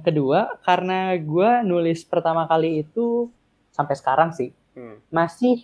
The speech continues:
Speaker 1: di, <clears throat> eh, GitHub Pages.
Speaker 2: Ah,
Speaker 1: GitHub,
Speaker 2: iya.
Speaker 1: GitHub Pages itu based, eh, based on Ruby. Jadi lu nggak perlu compile.
Speaker 2: Mm-mm.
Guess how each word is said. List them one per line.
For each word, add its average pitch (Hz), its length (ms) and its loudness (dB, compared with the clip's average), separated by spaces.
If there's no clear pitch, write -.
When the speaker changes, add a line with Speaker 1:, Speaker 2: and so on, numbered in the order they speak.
Speaker 1:
di, 208 320 8
<clears throat> - 560 -20
eh, 170 260 10
GitHub 175 300 4
Pages. 156 560 2
Speaker 2:
Ah, 120 340 0
Speaker 1:
GitHub, 170 320 0
Speaker 2:
iya. 190 220 2
Speaker 1:
GitHub 170 380 0
Pages 170 340 0
itu 175 260 -4
based, 160 640 -2
eh, 160 400 -4
based 165 340 0
on 165 220 0
Ruby. 156 560 0
Jadi 156 320 4
lu 269 180 6
nggak 175 220 4
perlu 160 240 2
compile. 165 640 4
Speaker 2:
Mm-mm. 123 280 -12